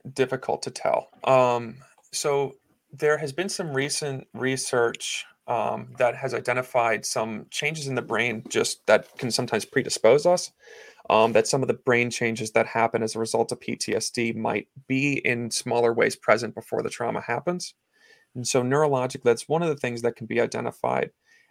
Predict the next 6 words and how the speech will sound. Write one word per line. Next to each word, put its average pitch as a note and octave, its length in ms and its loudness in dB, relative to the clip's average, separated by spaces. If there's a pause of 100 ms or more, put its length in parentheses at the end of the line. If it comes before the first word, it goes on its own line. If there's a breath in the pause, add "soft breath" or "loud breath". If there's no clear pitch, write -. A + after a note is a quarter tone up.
(140)
Outside F3+ 400 2
of C3 140 2
that, B2 340 2 (220)
there C3+ 200 2
are B2 280 4
many, C3+ 720 -4